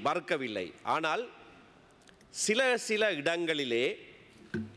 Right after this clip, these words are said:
சேற்று நிலத்தில், சேற்று கடலிலே தான் மட்டும்தான் நாங்கள் இந்த தொழிலை செய்கிறோம். இதிலே,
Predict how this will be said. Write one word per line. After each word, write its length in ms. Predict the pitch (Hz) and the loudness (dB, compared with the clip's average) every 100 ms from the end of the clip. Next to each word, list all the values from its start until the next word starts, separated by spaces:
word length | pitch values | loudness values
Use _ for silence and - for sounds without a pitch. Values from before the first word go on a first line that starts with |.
| - - - - | -20 -20 -20 -16
சேற்று 760 | - - 202 233 233 - 254 233 | -6 0 2 2 -2 -4 0 2
நிலத்தில், 580 | 196 196 190 - 190 | 2 2 -2 -4 -4
சேற்று 560 | 143 185 208 220 240 208 | -2 0 0 0 -4 -4
கடலிலே 640 | 175 160 185 180 180 180 | -2 0 0 2 2 2
தான் 380 | 165 165 196 220 - | 2 0 0 -4 -6
மட்டும்தான் 720 | 135 - - 180 170 170 196 | -6 -2 0 0 2 2 2
நாங்கள் 400 | 175 156 156 151 | 0 0 0 0
இந்த 200 | 147 143 | 0 0
தொழிலை 420 | 127 131 127 123 117 | 2 2 4 2 0
செய்கிறோம். 560 | 110 104 117 156 220 - - - - - - - - - - - - - | -2 -2 0 0 0 -8 -20 -20 -20 -20 -20 -20 -20 -20 -20 -20 -20 -8
இதிலே, 640 | 135 160 208 214 202 156 | -2 0 2 2 2 0